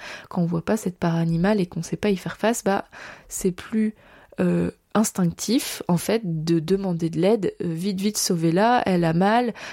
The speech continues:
euh, faites quelque chose. Et, et ça se comprend, en fait, bien sûr qu'on n'a pas envie de voir nos proches souffrir. Donc pour moi, c'est hyper important d'aborder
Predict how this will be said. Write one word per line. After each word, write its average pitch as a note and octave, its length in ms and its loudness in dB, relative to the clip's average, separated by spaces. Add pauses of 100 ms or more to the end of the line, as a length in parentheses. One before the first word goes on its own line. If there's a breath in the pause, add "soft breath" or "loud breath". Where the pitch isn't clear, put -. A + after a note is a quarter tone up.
(100)
euh, F3+ 80 0
faites A3 220 0
quelque F#3 300 -2
chose. F#3+ 240 -2
Et, F3+ 160 2 (240)
et E3+ 60 0
ça E3 140 -4
se - 80 -4
comprend, D4 280 2
en D#4+ 40 2
fait, - 200 -2
bien F#3 120 0
sûr - 180 -2
qu'on C#4 100 -4
n'a G3 100 4
pas F#3+ 140 -4
envie F3 160 0
de F3 100 -4
voir F#3 180 2
nos E3+ 100 0
proches - 280 -4
souffrir. F3+ 420 -6 (420)
Donc G3 200 0
pour F#3 120 0
moi, A#3 120 4
c'est G#3 140 -2
hyper G#3+ 220 0
important F#3+ 400 -2
d'aborder F3 600 0